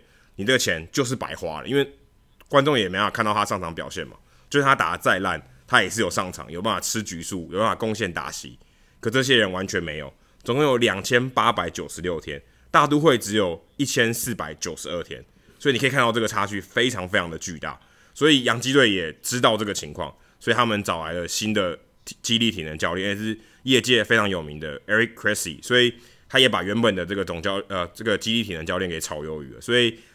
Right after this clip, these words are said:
他们也在这个方面做一些改组啊，想要让整个避免受伤的这个情况越来越好。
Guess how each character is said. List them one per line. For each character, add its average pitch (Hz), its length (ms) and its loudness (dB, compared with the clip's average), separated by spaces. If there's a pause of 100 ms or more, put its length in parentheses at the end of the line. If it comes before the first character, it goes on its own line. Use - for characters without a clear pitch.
他 139 120 0
们 147 100 6
也 110 120 2
在 131 160 6
这 139 140 -2
个 123 80 2
方 113 160 0
面 101 340 -2
做 110 180 0
一 101 40 -2
些 101 120 -2
改 78 240 -6
组 82 240 -12 (100)
啊， 78 60 -14
想 87 160 -6
要 113 140 2
让 117 240 8 (440)
整 98 160 -4
个 87 380 -4 (140)
避 175 180 2
免 95 220 2
受 123 280 4
伤 107 180 2
的 101 60 -2
这 104 80 0
个 107 60 2
情 82 200 -6
况 82 220 -6 (120)
越 120 160 2
来 90 120 0
越 95 180 -2
好。 - 220 -12